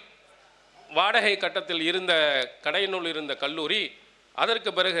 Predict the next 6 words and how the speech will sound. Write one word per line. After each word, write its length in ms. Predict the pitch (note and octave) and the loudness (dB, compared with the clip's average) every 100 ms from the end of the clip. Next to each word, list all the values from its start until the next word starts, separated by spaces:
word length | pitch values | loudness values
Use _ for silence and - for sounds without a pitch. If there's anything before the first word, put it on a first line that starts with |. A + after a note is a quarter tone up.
| D#3 | -2
ரெண்டாயிரத்தி 640 | G#3 A3+ A3 G3+ F#3+ E3+ D#3 | 2 2 4 2 0 -6 -2
பத்து 280 | D3+ - G3+ D#3 F3+ | -2 -2 -4 -2 -2
ஏப்ரலில் 500 | G3+ E3+ D#3 G3 B3+ - - _ _ _ | -2 -4 -2 -2 -4 -14 -20 _ _ _
பக்கத்தில் 420 | F3+ G3 G#3 G3+ E3+ | -2 -2 -2 -4 -4
உள்ள 240 | D#3 E3+ F#3 | 0 0 2
மேலப்பாளையம், 680 | D#3 G3+ G3+ E3+ D#3 C#3+ F3+ | 2 2 2 0 -2 -2 -4